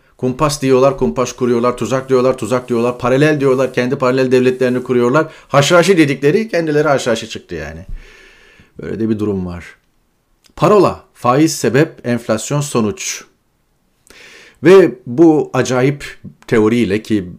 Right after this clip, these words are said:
kitaplarda yazan ve bunun üzerine tez antitez ileri sürülmemiş de bir şeydir. Ee, bununla ülke bir sarmala doğru gidiyor. Ee, gittiği yer şu,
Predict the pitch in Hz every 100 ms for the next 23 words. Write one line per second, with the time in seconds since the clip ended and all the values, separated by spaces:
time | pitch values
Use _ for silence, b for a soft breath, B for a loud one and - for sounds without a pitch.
0 | - - 113 - 110 113 113 104 107 120
1 | 117 110 113 185 190 165 135 139 151 165
2 | 156 151 - 165 135 147 143 135 143 147
3 | 117 98 - 104 98 107 101 185 185 b
4 | b b b b b - 113 110 120 131
5 | 190 160 147 170 - 131 120 147 131 139
6 | - - - - - - 127 127 127 135
7 | 113 110 123 110 101 98 143 - _ 101
8 | 113 110 113 104 143 - 208 165 175 -
9 | - - -